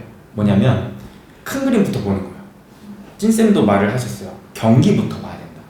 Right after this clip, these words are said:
그래서 경기가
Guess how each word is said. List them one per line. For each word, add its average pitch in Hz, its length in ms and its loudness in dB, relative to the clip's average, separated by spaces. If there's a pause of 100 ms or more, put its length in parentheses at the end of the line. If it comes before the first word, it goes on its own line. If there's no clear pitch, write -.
(580)
그래서 120 520 -2 (320)
경기가 127 800 0